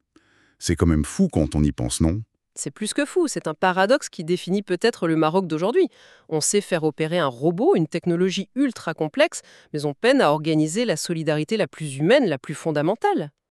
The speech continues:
Speaker 1: Le défi n'est pas technologique, en fait.
Speaker 2: Pas du tout. Il est sociétal, organisationnel,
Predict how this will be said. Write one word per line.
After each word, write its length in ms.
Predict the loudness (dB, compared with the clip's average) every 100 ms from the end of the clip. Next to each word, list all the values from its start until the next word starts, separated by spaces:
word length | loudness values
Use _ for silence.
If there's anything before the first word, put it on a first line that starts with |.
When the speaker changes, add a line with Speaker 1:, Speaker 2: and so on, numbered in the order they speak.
| _
Speaker 1:
Le 140 | 0 4
défi 280 | 2 2
n'est 100 | 2
pas 100 | 2
technologique, 680 | 0 -2 0 2 2 0 -6
en 60 | -8
fait. 340 | -6 -10 -12 _ -4
Speaker 2:
Pas 140 | -4
du 160 | -4 -4
tout. 220 | -2 -2 -4 -20 -8
Il 180 | -2 0
est 100 | 0
sociétal, 1000 | -2 -4 -4 -6 -2 0 2 2 0 -2
organisationnel, 1200 | -4 -4 0 0 0 -2 -4 -6 -4 -2 -2 -4